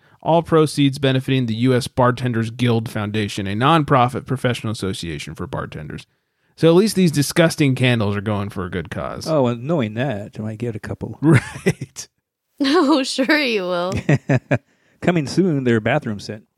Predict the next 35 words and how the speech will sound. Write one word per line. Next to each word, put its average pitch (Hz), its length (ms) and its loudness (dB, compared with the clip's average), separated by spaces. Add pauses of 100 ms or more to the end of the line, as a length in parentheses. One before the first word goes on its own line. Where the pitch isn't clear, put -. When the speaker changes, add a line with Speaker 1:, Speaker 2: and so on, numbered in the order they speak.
(160)
Speaker 3:
Oh, 247 380 2
my 226 260 0
God. 220 320 -4 (180)
Speaker 1:
I, - 220 -6
I - 80 -6
don't 170 140 0
think 139 160 2
I'll 110 100 0
be 110 80 -2
getting 107 200 -2
on 95 140 -4
board 95 200 -4
with 92 120 -10
these. 113 200 -2
Thanks, 220 260 2
for 143 240 4
Miller 147 260 6
Lite, 127 280 2
for 117 400 0
reminding 135 380 2
me 131 80 4
why 117 180 -2
I 107 40 -6
can't 101 240 -8
stand - 300 -12
you. - 100 -12 (280)
<laughs> 339 260 2 (560)
Speaker 3:
Mm-hmm. 220 680 -4
Speaker 1:
Good 233 160 -4
job. 175 300 -8 (380)
Uh, 190 320 2
that's 190 220 0
pretty 240 180 2
much 220 220 2
everything. 185 500 0